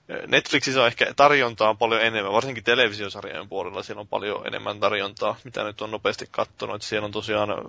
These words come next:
Twin Peaksit ja Dexterit ja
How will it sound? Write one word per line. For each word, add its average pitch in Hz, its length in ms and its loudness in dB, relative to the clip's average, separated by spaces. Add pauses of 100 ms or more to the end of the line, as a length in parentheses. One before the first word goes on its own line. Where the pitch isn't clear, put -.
(640)
Twin 110 320 -2
Peaksit 107 400 -2
ja 107 80 4 (500)
Dexterit 110 680 0
ja 104 360 6